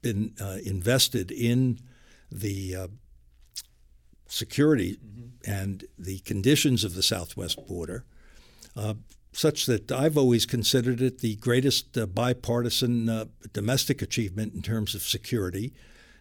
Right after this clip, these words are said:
Speaker 1: uh, that we've seen in, in, uh, since World War Two.
Speaker 2: So quite a, quite a, a long and illustrious career in, uh, the legal field and education, also, as you said, the border czar.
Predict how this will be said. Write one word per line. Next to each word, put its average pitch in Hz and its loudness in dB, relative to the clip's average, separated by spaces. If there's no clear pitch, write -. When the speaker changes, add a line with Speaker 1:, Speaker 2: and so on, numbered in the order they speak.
Speaker 1:
uh, 107 -4
that 110 -4
we've 107 -2
seen 165 6
in, 107 0
in, 107 0
uh, 104 -2
since - 0
World 117 2
War 110 0
Two. 214 0
Speaker 2:
So - -2
quite 165 0
a, 113 0
quite 151 -6
a, 110 -2
a 101 -6
long 127 0
and 113 -2
illustrious 117 -4
career 120 -2
in, 104 -8
uh, 92 -14
the 117 -12
legal 151 -2
field 131 -2
and 107 -6
education, 117 -2
also, 107 -6
as 107 -10
you 107 -6
said, 104 -6
the 101 -8
border 110 -8
czar. 104 -6